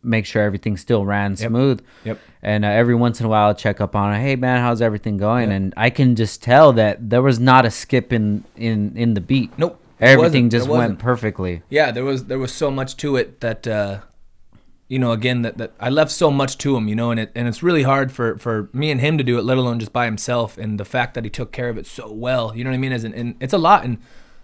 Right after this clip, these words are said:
Speaker 2: I think it worked so great in so many different ways.
Speaker 1: Yeah.
Speaker 2: Being a business owner, I did this, I started this.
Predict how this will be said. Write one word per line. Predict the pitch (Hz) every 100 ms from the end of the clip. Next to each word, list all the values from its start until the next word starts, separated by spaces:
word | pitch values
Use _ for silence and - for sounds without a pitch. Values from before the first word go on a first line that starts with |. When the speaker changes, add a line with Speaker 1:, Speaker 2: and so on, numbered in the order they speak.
| -
Speaker 2:
I | 147
think | 240 240 208
it | -
worked | 123 123 139 143 -
so | - 143 143
great | 123 120 139 -
in | 113 107 104 -
so | - - 160
many | 147 139 127
different | 104 131 127 - 123 117 - -
ways. | 107 113 104 92 - -
Speaker 1:
Yeah. | 98 98 82 85 _ - _ -
Speaker 2:
Being | 165
a | 160
business | 139 147 131
owner, | 139 139 131 - -
I |
did | 107 117
this, | 113 -
I | -
started | - 117 113
this. | 113 110 -